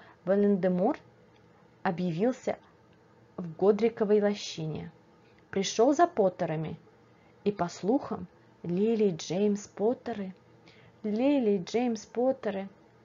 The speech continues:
погибли». Думблдор склонил голову. Профессор МакГонагал охнула. «Лили и Джеймс, не могу поверить,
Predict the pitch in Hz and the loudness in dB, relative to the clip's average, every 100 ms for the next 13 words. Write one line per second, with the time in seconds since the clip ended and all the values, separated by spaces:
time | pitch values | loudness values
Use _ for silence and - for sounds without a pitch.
0 | _ - 208 175 208 220 185 165 139 - | _ 0 0 2 0 0 0 -2 -4 -8
1 | - _ - - _ _ - - - - | -20 _ -20 -20 _ _ -20 -20 -20 -12
2 | 170 190 190 196 175 214 277 - 190 180 | 0 2 4 2 4 2 2 -4 -4 -2
3 | 190 180 160 151 156 170 170 - - - | 0 0 0 0 -2 -6 -12 -14 -20 -20
4 | - - - - - 180 - 247 - 285 | -20 -20 -20 -6 0 0 4 2 4 2
5 | 285 247 262 262 262 254 254 - - - | 2 2 2 2 2 0 -2 -8 -20 -20
6 | - 208 202 - 165 156 175 - - _ | 6 6 6 0 -8 -8 -10 -16 -20 _
7 | - - - - 208 269 277 262 196 - | -20 -20 -10 -2 2 6 6 4 0 0
8 | 214 190 165 - - - 208 220 220 302 | 2 2 -2 -8 -14 -2 2 2 4 4
9 | 320 302 294 277 - - - | 6 6 6 4 2 -4 -16